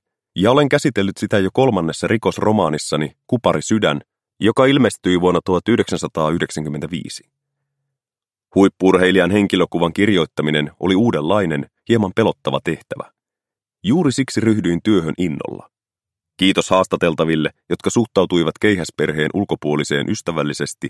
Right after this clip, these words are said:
ja vieraanvaraisesti. Sain teiltä valtavasti energiaa työhöni. Tuula Moilanen ja Aulikki Ruuskanen antoivat arkistonsa käyttööni, kiitos siitä.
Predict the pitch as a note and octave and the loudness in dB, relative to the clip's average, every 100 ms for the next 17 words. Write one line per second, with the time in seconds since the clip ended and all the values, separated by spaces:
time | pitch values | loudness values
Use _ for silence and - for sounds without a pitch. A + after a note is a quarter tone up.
0 | - - F2+ E2+ D2 C#2 D#2 - - - | -12 -6 -2 0 -2 -2 -2 -4 -8 -14
1 | - - _ _ _ _ _ _ - B2+ | -18 -20 _ _ _ _ _ _ -2 0
2 | C3 A2+ G#2+ A#2 A#2+ D#2+ D2+ - - F2 | 2 2 2 2 0 0 -4 -4 -4 -4
3 | D2+ C#2+ C2+ C2 E2 C#2 - - _ _ | -4 -6 -6 -6 -6 -6 -10 -20 _ _
4 | _ _ _ _ _ _ _ _ - F#2 | _ _ _ _ _ _ _ _ 2 4
5 | F#2 F#2 G2 F#2 F2 E2+ D#2+ E2+ G#2+ G2 | 4 4 4 4 2 0 -2 0 2 0
6 | - E2+ A2 G#2+ - D#2 C#2+ - _ - | -2 -2 -2 -2 -2 -2 -4 -8 _ -2
7 | A#2+ A2+ G2+ - A2+ G2 F2+ D2 - - | 2 2 0 2 0 0 -6 -8 -10 -6
8 | - A2 - C#2 C2+ C#2 - _ - G#2 | -2 -2 -2 -4 -2 -4 -8 _ -4 -2
9 | - - F#2 - - | -4 -8 -8 -8 -14